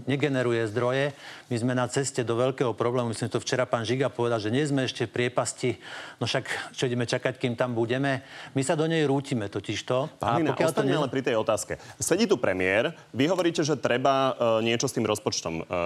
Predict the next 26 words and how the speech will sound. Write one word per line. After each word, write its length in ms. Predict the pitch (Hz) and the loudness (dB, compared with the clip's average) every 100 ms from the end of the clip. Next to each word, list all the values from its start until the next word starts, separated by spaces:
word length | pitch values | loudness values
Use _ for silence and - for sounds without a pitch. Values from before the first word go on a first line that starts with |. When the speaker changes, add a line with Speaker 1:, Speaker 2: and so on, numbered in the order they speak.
| 87 | 0
Speaker 2:
robiť. 560 | 110 135 151 - - | 0 2 0 -4 -6
Je 160 | 117 113 | 0 2
pravda, 320 | 123 113 110 | 2 2 0
že 240 | 107 95 - - | 0 -2 -6 -10
smerujeme 480 | 98 - 98 107 98 | -8 -4 -2 0 -2
k 80 | - | -2
sta 160 | 92 | -2
miliónovej 400 | 101 101 104 95 | -2 -2 -2 -4
sekere. 400 | 90 104 135 127 - - | -4 -4 -4 -6 -8 -8
Takže 240 | 101 101 | -6 -4
čo 80 | 151 | -2
by 80 | 185 | -4
ste 160 | - | -4
vy 160 | 139 123 | -2 0
robili, 320 | 110 98 78 - - - | 0 -2 -6 -10 -20 -14
byť 160 | 95 104 | -6 -2
na 160 | 101 92 | 0 0
jeho 80 | |
mieste? 400 | 87 82 76 - - - _ _ _ _ _ _ _ - - - - - - - - - - | -2 -4 -6 -10 -16 -20 _ _ _ _ _ _ _ -20 -20 -20 -20 -20 -20 -20 -20 -20 -10
Speaker 1:
Čo 160 | 135 | -4
by 80 | 135 | 0
sme 160 | 139 131 | 0 0
my 60 | |
robili? 400 | 131 127 135 120 | 0 0 2 0
Viete, 240 | 107 139 147 | 0 0 0
e, 320 | 120 107 135 | -2 -4 0